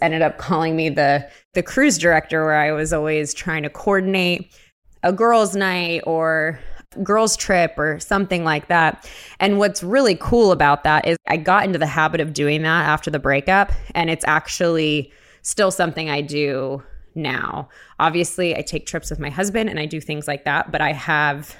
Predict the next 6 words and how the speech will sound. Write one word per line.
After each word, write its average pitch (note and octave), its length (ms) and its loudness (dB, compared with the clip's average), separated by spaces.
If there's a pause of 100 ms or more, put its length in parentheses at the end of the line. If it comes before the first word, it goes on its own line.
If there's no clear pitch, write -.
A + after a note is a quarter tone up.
(100)
a E3+ 80 -6
couple, D#3+ 400 -2
like, D3+ 240 -2
go-to D3+ 540 -2
friends D#3+ 600 0
that C#3+ 300 0